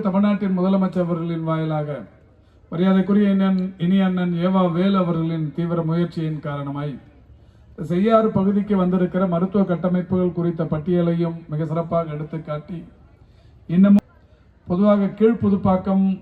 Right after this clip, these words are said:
விண்ணவாடி ஆகிய இரண்டு கிராமங்கள் ஏற்கனவே ஒரு ஆரம்ப சுகாதார நிலைய கட்டுப்பாட்டில் இருக்கிறது. அது நெடுந்தளவு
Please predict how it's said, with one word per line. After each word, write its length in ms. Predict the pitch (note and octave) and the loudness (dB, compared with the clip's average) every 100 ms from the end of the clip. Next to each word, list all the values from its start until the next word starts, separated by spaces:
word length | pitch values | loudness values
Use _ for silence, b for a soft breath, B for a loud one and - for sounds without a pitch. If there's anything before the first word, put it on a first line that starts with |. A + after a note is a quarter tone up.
| - | -6
விண்ணவாடி 560 | E3 F#3+ F#3+ F#3+ F3+ F#3+ F#3 - E3 | -2 0 2 2 2 0 -2 -4 -4
ஆகிய 240 | E3 E3+ E3 | -4 -4 -4
இரண்டு 240 | E3+ F3 D#3+ | -2 -4 -2
கிராமங்கள் 520 | D#3 D#3+ E3 D#3+ D#3+ G#2 - - - b b b _ | -2 -2 -2 -4 -4 -8 -14 -20 -20 b b b _
ஏற்கனவே 600 | E3 F#3+ G#3 A3+ G#3+ G#3+ G#3 F#3+ F3+ F3+ | -2 -2 2 2 4 4 4 0 0 0
ஒரு 140 | F3+ E3+ E3 | 2 4 2
ஆரம்ப 240 | G3 G3+ G3+ | 2 0 0
சுகாதார 420 | F3+ F#3+ F#3+ F#3+ F3+ | 0 2 2 2 0
நிலைய 240 | F3+ E3+ E3 | -2 -2 -2
கட்டுப்பாட்டில் 540 | D3+ F3+ E3+ D#3+ D#3+ D#3+ | -6 -4 -4 -2 -2 -4
இருக்கிறது. 420 | D#3+ D#3+ D3+ D3 A#2 - - _ b b b b | -4 -6 -6 -6 -10 -14 -20 _ b b b b
அது 160 | E3 F3+ F3+ | -2 0 2
நெடுந்தளவு 580 | F#3 A3 A3 A3 A3 | 4 4 4 4 4